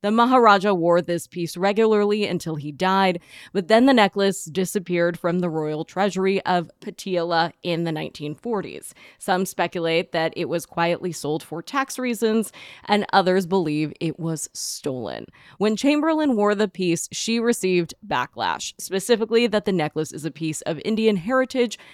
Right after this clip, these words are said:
that should be returned to its home country. Now, of course, celebrities don't have to pay for what they wear on the carpet. If you're a fashion label, a celebrity wearing your design to the Met Gala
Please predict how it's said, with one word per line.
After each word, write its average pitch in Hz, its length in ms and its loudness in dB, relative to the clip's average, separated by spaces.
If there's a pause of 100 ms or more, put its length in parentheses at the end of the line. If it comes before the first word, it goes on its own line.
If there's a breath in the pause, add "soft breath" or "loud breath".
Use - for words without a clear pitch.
(280 loud breath)
that 240 180 2
should 247 220 0
be 240 160 0
returned 160 600 -4
to 180 120 -4
its - 140 -4
home 147 260 -8
country. - 480 -16 (380)
Now, 247 160 2
of 254 140 2
course, 302 200 2
celebrities 233 640 4
don't 202 220 2
have 202 140 -2
to 196 100 -2
pay 165 320 -4
for 165 180 -4
what 165 160 -2
they 160 160 -2
wear 151 340 -4
on 147 140 -8
the 151 80 -8
carpet. 175 640 0
If 170 160 -2
you're 185 200 0
a 180 40 0
fashion 202 460 0
label, 185 320 0
a 175 100 0
celebrity 170 500 -4
wearing 170 320 -2
your 165 140 -4
design 175 400 -2
to 170 100 -6
the 160 60 -6
Met 208 240 0
Gala 196 440 4